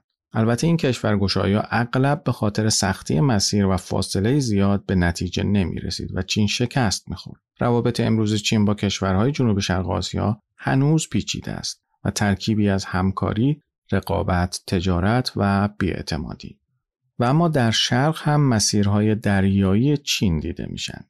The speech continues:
این منطقه از گذشته بیشتر کارکرد منطقهٔ حائل برای چین داشته تا کارکرد تجاری.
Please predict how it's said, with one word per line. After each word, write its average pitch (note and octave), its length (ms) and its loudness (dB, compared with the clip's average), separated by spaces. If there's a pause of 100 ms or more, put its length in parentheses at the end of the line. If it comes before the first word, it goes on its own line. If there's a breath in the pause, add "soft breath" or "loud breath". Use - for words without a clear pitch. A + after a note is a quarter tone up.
(300)
این C#3 160 2
منطقه A2+ 680 2
از - 240 -2
گذشته G#2+ 800 0
بیشتر G#2 380 0
کارکرد G2 680 -2
منطقهٔ F#2+ 560 2
حائل A2+ 520 0
برای E2 280 -4
چین F2+ 300 -4
داشته - 320 -4
تا G2+ 440 -2
کارکرد F2 640 -2
تجاری. - 600 -6